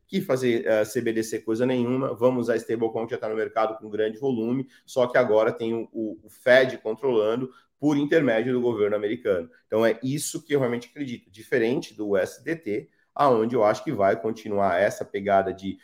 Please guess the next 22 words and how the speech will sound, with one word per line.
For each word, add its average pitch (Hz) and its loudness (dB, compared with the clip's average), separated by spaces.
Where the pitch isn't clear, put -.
são 107 -4
quatorze 127 -2
blockchains 107 -4
hoje 95 -6
em 87 -10
dia, 117 -4
cada 120 4
vez 143 2
mais 117 2
descentralizado 104 -2
e 170 -6
dando 139 2
cada 147 0
vez 120 -2
mais 143 -4
provas 120 0
de 127 -12
que 120 -6
vai 113 2
ter 120 -2
novos 104 0
lastros. 117 -2